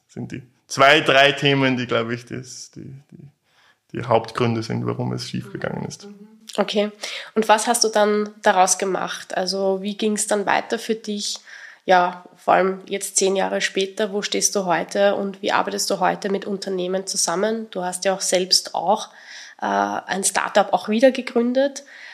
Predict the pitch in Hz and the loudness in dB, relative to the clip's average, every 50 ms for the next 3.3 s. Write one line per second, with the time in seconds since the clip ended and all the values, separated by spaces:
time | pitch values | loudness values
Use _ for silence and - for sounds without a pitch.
0 | - - _ 196 175 170 170 - - - 214 202 190 196 208 202 202 196 202 196 | -20 -10 _ 2 4 4 4 2 -2 2 4 6 6 6 4 4 2 2 4 4
1 | 196 196 202 196 196 185 196 185 - - 202 190 185 185 - - 180 170 175 170 | 2 2 0 -2 -4 -4 -4 -4 -4 -2 -2 -2 -2 -2 -4 -4 -2 -2 -2 -4
2 | 170 170 - - _ _ _ _ _ - 123 120 - - - - - 117 117 117 | -6 -8 -14 -20 _ _ _ _ _ -8 -6 -4 -4 -4 -2 0 0 0 2 2
3 | 127 120 120 117 117 | 2 2 2 2 0